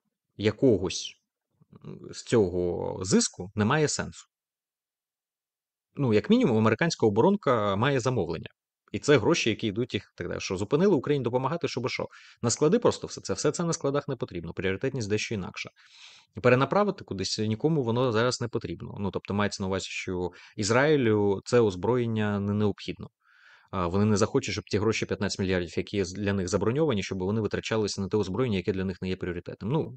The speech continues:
коротше, ви розумієте, про що я. Якщо Трамп може досягнути чогось,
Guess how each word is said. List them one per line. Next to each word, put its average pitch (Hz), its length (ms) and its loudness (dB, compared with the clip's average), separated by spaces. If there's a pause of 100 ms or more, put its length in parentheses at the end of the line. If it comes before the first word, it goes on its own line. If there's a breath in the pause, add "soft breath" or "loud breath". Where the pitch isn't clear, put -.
коротше, 104 260 -4
ви 131 60 0
розумієте, 92 340 -6
про - 120 -14
що - 160 -12
я. - 60 -14 (640 soft breath)
Якщо 117 280 6
Трамп 143 260 2
може 123 220 4
досягнути 110 540 0
чогось, - 580 2